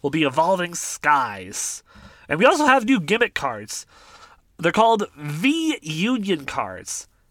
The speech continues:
And basically, it's four individual cards becoming one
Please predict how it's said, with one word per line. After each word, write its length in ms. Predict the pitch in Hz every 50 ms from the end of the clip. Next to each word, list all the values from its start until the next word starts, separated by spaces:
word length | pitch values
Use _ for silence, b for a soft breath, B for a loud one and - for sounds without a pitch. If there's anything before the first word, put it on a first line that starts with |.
| _ _ _ _ _
And 140 | - 139 139
basically, 540 | 156 247 349 415 - - - - 147 139 131
it's 180 | 131 - -
four 520 | - - - - 208 233 269 269 277 277 277
individual 540 | 233 220 220 220 190 226 240 202 214 208 190
cards 460 | - 196 190 196 202 196 - - - _
becoming 380 | - 143 - - 175 180 175 160
one 560 | - - 135 127 143 165 180 180 185 180 175